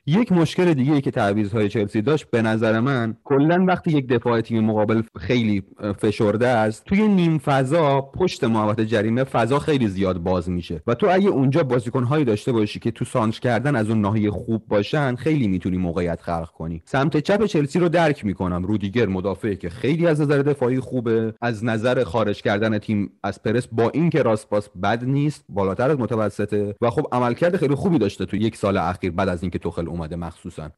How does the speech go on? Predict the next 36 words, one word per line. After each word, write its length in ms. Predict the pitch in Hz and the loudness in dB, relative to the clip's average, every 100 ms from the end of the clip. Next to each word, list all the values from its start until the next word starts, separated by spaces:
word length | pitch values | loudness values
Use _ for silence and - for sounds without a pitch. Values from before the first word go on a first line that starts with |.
| 101 | -2
و 380 | 120 120 120 117 | 2 2 2 -2
به 320 | 98 - 123 | -4 -4 0
نظر 320 | 123 120 131 | 0 2 2
من 140 | 139 147 | 2 2
چلسی 280 | 135 - | 0 0
واقعاً 440 | 135 117 110 110 117 | 0 2 0 0 2
یک 220 | 123 110 | 2 2
بازیکنی 520 | 101 95 98 113 110 | -2 -2 -2 -2 0
که 260 | 98 101 90 - - 98 | 0 0 0 -6 -12 -4
دفاع 320 | 98 117 104 | 0 2 2
چپ 240 | 98 95 90 | 0 -2 -2
پا 100 | 110 | 0
می‌خواد، 400 | 110 110 95 90 - | 2 0 0 -4 -4
چون 320 | 107 101 95 | -4 -4 -4
خیلی 340 | - 123 107 | -4 -2 0
وقتا 320 | 95 90 - | -2 -4 -4
من 200 | 92 95 | -4 -2
دیدم 360 | 87 92 95 95 | -2 -4 -4 -4
که 220 | 95 87 - | -6 -8 -2
رودیگر 340 | 107 101 117 | -2 0 -2
تو 120 | - | 0
این 140 | 110 113 | 0 2
موقعیت 400 | 107 104 110 - | 2 0 -2 0
هست 340 | 143 151 - | 0 0 0
ولی 160 | 135 135 | 0 2
نمی‌تونه 400 | 120 101 87 85 | 0 -2 -4 -6
سانتر 320 | 82 85 - | -6 -8 -8
کنه 260 | 87 87 | -8 -6
یا 280 | 87 101 98 - | -2 -2 -2 -6
عقب 300 | 101 95 104 | -6 -2 -2
زمین 360 | 101 104 110 120 | -2 -2 0 0
مورد 280 | 107 95 90 | 0 -2 -2
پرس 320 | 104 104 110 | -2 -2 0
حریف 260 | 107 127 135 | 0 0 0
قرار 280 | 117 113 | 0 2
می‌گیره 480 | 107 98 104 101 101 | 0 -2 -2 -2 -4